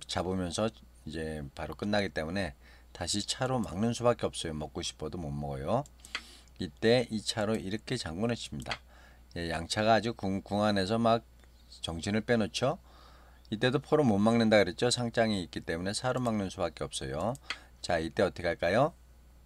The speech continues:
이때 볼 것도 없습니다. 이거 그냥 콱 때려버리면은 바로 끝나게 됩니다. 자, 막을 길이 없어요. 그렇죠?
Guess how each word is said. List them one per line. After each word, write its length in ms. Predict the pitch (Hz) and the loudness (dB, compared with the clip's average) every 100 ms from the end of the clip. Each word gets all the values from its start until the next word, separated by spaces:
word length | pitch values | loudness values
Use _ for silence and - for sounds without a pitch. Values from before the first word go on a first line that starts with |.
| - - - - - - - - - | -20 -20 -20 -20 -20 -20 -20 -20 -12
이때 440 | - - 92 117 135 | -10 -2 0 0 -2
볼 140 | 90 | -6
것도 200 | 123 120 113 | -2 2 2
없습니다. 440 | - 82 78 82 | 0 -8 -6 -6
이거 240 | 69 71 82 | -6 -8 -10
그냥 220 | - 73 71 | -10 -12 -10
콱 240 | - - | -14 -6
때려버리면은 920 | 127 135 120 101 87 76 73 92 113 | -2 0 2 2 0 -4 -4 -4 -6
바로 300 | - - 78 - | -8 -10 -10 -6
끝나게 340 | 123 120 113 | -2 2 0
됩니다. 400 | 82 71 67 67 - - - | 0 -6 -10 -14 -18 -20 -14
자, 140 | 76 | -10
막을 300 | 69 90 104 | -6 -4 -4
길이 260 | - 117 117 | 0 4 4
없어요. 420 | - - 62 58 - - - - - - - | 4 -4 -8 -10 -18 -20 -20 -20 -20 -20 -16
그렇죠? 400 | 73 71 - 160 | -12 -6 -2 -2